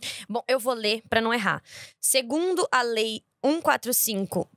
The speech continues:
ponto três dois, assinada pelo Lula em dois mil e vinte e três, torna a injúria racial crime inafiançável. Enquanto o racismo é entendido como um crime contra a coletividade, a injúria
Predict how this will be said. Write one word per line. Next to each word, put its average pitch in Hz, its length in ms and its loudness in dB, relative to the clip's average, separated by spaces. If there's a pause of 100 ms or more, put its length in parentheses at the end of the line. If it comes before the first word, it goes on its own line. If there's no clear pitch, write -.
ponto 180 260 2
três 220 340 0
dois, 180 380 0
assinada 214 480 0
pelo 226 260 0
Lula 190 440 2
em 208 100 -4
dois 202 140 0
mil 233 80 2
e 220 40 -2
vinte 233 180 0
e - 40 -8
três, 196 320 2
torna 240 300 2
a 247 40 -4
injúria 247 280 0
racial 233 420 0 (160)
crime 262 400 2
inafiançável. 277 840 0 (440)
Enquanto 320 380 0
o 359 60 -6
racismo 262 420 0
é 226 60 0
entendido 226 440 0
como 220 160 0
um 220 80 -2
crime 247 300 0
contra 294 320 0
a - 40 0
coletividade, 208 680 0
a 214 40 -4
injúria 214 360 -2